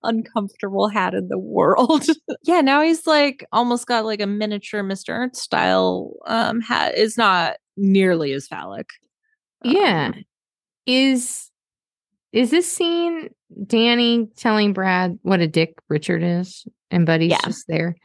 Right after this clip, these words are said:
Speaker 2: Okay.
Speaker 1: Yeah.
Speaker 2: All right. But then guess what? It's rowboat season.
Speaker 1: Yeah, they do a nice,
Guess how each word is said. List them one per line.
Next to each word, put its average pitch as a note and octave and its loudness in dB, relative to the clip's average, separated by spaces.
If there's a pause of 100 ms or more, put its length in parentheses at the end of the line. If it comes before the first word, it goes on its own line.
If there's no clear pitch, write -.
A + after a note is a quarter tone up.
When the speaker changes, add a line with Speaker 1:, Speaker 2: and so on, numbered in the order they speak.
(220)
Speaker 2:
Okay. - -4 (280)
Speaker 1:
Yeah. - 0 (160)
Speaker 2:
All A3 2
right. F3+ 0 (180)
But G3+ 0
then G#3 2
guess F#3 -2
what? - -4 (520)
It's - -6
rowboat G3+ 2
season. D3+ 0 (680)
Speaker 1:
Yeah, E4+ 2
they D#4 4
do C#4 4
a C4+ 4
nice, B3+ 0